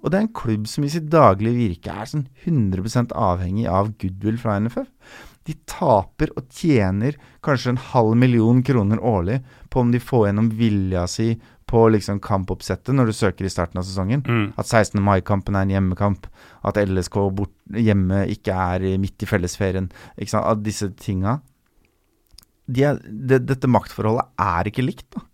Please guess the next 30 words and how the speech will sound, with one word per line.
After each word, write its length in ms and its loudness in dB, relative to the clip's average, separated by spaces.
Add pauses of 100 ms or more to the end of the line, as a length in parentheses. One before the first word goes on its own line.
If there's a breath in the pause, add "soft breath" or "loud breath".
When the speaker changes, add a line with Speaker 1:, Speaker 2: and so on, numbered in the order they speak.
(500 soft breath)
Speaker 1:
Som 160 -2
i 80 -2
det 240 4
øyeblikket 600 -2
N 100 2
F 140 -12
F 160 -12 (100)
på 80 -6
en 80 -4
måte 160 -2
legger 240 -2 (140)
press 420 -8
på 160 -8
klubbene 400 0
på 80 -6
noe 480 2
som 160 -4
helst 160 -6
måte, 380 -4 (640)
så 640 -6
er 240 -4
klubbene 400 -2
feige, 320 0
altså. 220 -6 (180)
Speaker 2:
Mm. 220 0 (240 soft breath)
Speaker 1:
De 100 -2
trenger 460 0
hjelp, 340 0
og 80 -6
de 80 0